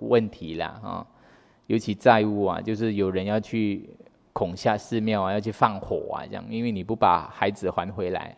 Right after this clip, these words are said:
还是不把某个人交出来哈，那这种事情对出家佛教僧团都很不利啊，所以我们应该也要留意啊。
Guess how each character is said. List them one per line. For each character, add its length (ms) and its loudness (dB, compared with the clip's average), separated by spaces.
还 100 -8
是 80 -8
不 180 -2
把 240 4
某 200 -2
个 160 2
人 200 4
交 200 2
出 200 -2
来 240 -2
哈， 200 -4
那 80 0
这 120 6
种 140 6
事 180 -2
情 160 0
对 180 0
出 200 -4
家 560 0
佛 180 2
教 220 0
僧 320 -4
团 200 -6
都 160 -4
很 240 -6
不 120 -4
利 320 -4
啊， 200 -12
所 160 4
以 20 8
我 140 4
们 180 -4
应 140 -4
该 160 0
也 180 -2
要 260 -2
留 300 -2
意 240 -6
啊。 140 -12